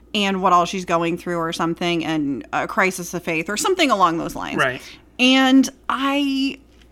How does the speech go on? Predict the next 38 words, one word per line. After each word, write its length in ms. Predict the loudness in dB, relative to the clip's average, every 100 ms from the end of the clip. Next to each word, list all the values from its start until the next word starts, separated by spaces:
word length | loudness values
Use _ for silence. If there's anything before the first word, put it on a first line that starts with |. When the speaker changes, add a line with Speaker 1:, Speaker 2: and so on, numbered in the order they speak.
| -4
Speaker 1:
I 160 | -2
just, 240 | -2 -4 -4
I 140 | -2
don't 180 | 2 2
know. 460 | 4 2 0 -4 -4 -2
Eh, 160 | -2
something 480 | -2 -2 -2 0 0
about 400 | 4 6 4 4
this, 200 | -2 -2 -8
it 120 | -6
just 200 | -4 -4
sounds 640 | -4 -2 2 2 2 0
like 280 | -2 -2 -2
a 60 | -4
cut 280 | -6 -6 -6
track 380 | -2 0 -2
from 360 | -2 -2 0 0
Mm-hmm 460 | 2 2 2 -2 -6 -12 -20 -20 -10
to 120 | -4
me. 320 | 0 0 -2 -6 -10 0
And 140 | 4
I 100 | 4
think 460 | 2 0 0 -2 -8 _ -8
they 200 | 0 0
probably 540 | 4 4 4 4 4
worked 320 | 4 2 0 0
on 100 | 0
this 160 | -2
track 380 | -2 2 2 2
and 300 | 0 0 0
demoed 400 | 0 0 0 0
it 160 | -4 -4
or 180 | -2 -2
something 760 | -4 -4 0 0 0 -2 -2 -2
and 160 | 0
then 140 | 0 -2
decided 840 | -4 -6 -2 2 2 2 -2 0
that 320 | 2 2